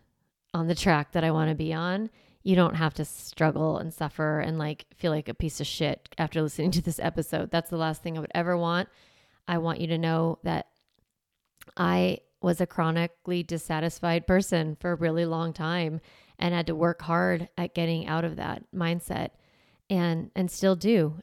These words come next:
And I am here to help guide you and support you and give you some tools. So if you wanna reach out to me and get some help, or you wanna, you know, participate in any of my programs, you can go to my website, calm mama coaching dot com,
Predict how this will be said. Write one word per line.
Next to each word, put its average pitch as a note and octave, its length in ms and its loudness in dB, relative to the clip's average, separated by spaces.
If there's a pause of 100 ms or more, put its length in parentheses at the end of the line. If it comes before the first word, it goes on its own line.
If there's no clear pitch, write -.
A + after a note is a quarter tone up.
(100)
And E3+ 220 0
I E3+ 320 2
am F3 100 -2
here E3+ 460 2
to - 160 -10
help E3+ 280 0
guide E3 320 -2
you D#3+ 400 -2
and E3 320 -6
support - 420 -4
you E3+ 340 0 (420)
and F3+ 140 -4
give F3 120 0
you F#3 60 0
some F#3 220 -4
tools. G#3+ 500 -4 (460)
So F#3 220 0
if F3 120 -4
you F#3 80 -4
wanna F3+ 220 -2
reach F#3+ 240 -6
out A3+ 380 -2 (240)
to G#3+ 120 -6
me A3 400 2
and F#3 140 -2
get F#3 160 -2
some F3+ 140 -4
help, F3+ 440 0
or F3 80 -4
you F3 100 -6
wanna, E3+ 400 -2 (460)
you G3 60 -4
know, F3 100 -4
participate F#3 640 -2
in - 20 -6
any F#3 140 0
of F#3 80 -2
my E3+ 120 -2
programs, G#3+ 720 0 (460)
you F#3+ 120 -4
can F3+ 560 -2 (220)
go G3 100 4
to G3 80 2
my F#3+ 240 4
website, A#3+ 480 0 (600)
calm F#3+ 200 0
mama F3+ 280 -2
coaching G3 420 -4
dot F#3 220 -2
com, G#3 420 -2